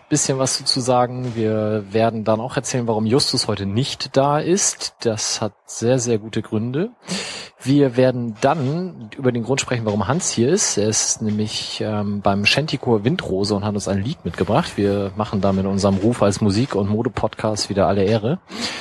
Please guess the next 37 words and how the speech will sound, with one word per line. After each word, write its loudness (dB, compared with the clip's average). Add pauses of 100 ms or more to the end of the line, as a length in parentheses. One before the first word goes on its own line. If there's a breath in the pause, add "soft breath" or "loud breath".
(460 loud breath)
Wir 6
werden 4
dann 4
natürlich -2
unsere 0
neue 2
Rubrik -2
kurz -2
erwähnen. 2
Wir 0
haben 0
eine 0
neue 4
Rubrik -4
vor 2
und -2
nach 2
dem 0
Spiel, 0
Gespräche -2
mit 0
Gästefans. 0
Ähm, 0 (140)
das -2 (120)
ist 2
auch 4
schon 2
ganz 0
gut -4
angelaufen, 2
da -2
können -6
wir -8
dann -6
kurz -10
drauf -8
verweisen. -2